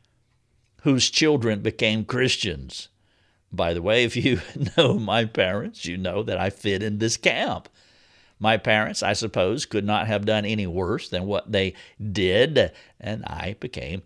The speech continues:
a Christian. But you know what? We also know good parents whose children rejected Christ. You see, we can't export this. Christianity is not exported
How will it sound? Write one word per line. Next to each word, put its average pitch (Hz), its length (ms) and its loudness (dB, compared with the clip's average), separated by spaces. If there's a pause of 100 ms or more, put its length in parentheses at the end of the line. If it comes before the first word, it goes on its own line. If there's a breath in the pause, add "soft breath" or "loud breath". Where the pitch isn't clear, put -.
a 110 100 -2
Christian. - 640 -8 (400 soft breath)
But - 160 -12
you 165 80 -2
know 180 140 2
what? 185 280 0
We 113 120 2
also 123 340 0
know 117 220 0
good 131 280 -2
parents 80 460 -8
whose 98 260 -4
children 120 440 -2
rejected 120 640 -6
Christ. - 640 -8 (120)
You 107 100 -4
see, 143 220 2
we 139 160 6
can't 170 380 4
export 160 580 4
this. 107 320 0 (380 loud breath)
Christianity 151 1160 6
is 120 220 2
not 127 320 4
exported 135 800 4